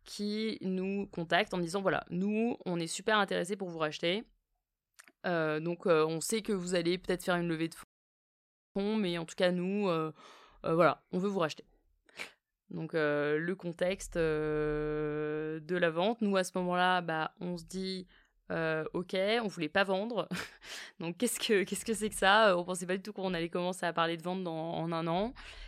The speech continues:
Et en fait, on fait un peu, on, on réfléchit avec, euh, avec Théo et Max et on se dit, « Ok, en vrai,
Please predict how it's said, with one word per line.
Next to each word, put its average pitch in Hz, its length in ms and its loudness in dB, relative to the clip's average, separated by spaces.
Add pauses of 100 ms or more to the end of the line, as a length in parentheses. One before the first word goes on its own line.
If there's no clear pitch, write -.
(160)
Et 175 80 0
en 175 60 0
fait, 196 280 6
on 165 260 -2
fait 175 200 -4
un 165 120 2
peu, 185 280 -4
on, 165 240 -2
on 175 40 -4
réfléchit 180 420 -2
avec, 170 320 2
euh, 160 440 0
avec 160 160 -2
Théo 185 140 -2
et 165 80 0
Max 175 320 2
et 175 40 -4
on 165 60 -4
se 156 60 -10
dit, « 175 180 -8
Ok, 165 220 -8
en 165 120 -6
vrai, 170 380 0